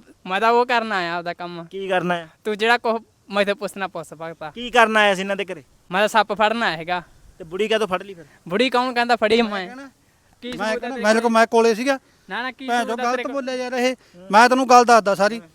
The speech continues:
Speaker 3: ਸੱਤ ਦਿਨ ਹੋ ਗਏ, ਠੀਕ ਆ? ਸੱਤ ਦਿਨ ਹੋ ਗਏ। ਸੱਪ ਫੜ ਕੇ ਲੈ ਜਾਂਦਾ, ਛੱਡ ਕੇ ਰਾਤ ਨੂੰ ਫੇਰ ਸਾਡੇ ਘਰੇ ਉੱਠ ਜਾਂਦਾ। ਇਹ ਕਹਿੰਦਾ ਮੈਂ ਡਰੇਨ 'ਚ ਛੱਡਦਾ, ਠੀਕ ਆ? ਡਰੇਨ 'ਚ ਛੱਡਦਾ।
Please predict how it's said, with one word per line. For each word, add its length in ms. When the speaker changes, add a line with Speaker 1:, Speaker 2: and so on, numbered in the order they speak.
Speaker 3:
ਸੱਤ 320
ਦਿਨ 160
ਹੋ 180
ਗਏ, 140
ਠੀਕ 160
ਆ? 100
ਸੱਤ 340
ਦਿਨ 140
ਹੋ 160
ਗਏ। 120
ਸੱਪ 300
ਫੜ 200
ਕੇ 160
ਲੈ 120
ਜਾਂਦਾ, 300
ਛੱਡ 220
ਕੇ 140
ਰਾਤ 180
ਨੂੰ 120
ਫੇਰ 160
ਸਾਡੇ 240
ਘਰੇ 160
ਉੱਠ 120
ਜਾਂਦਾ। 240
ਇਹ 140
ਕਹਿੰਦਾ 220
ਮੈਂ 140
ਡਰੇਨ 280
'ਚ 100
ਛੱਡਦਾ, 400
ਠੀਕ 160
ਆ? 120
ਡਰੇਨ 240
'ਚ 100
ਛੱਡਦਾ। 340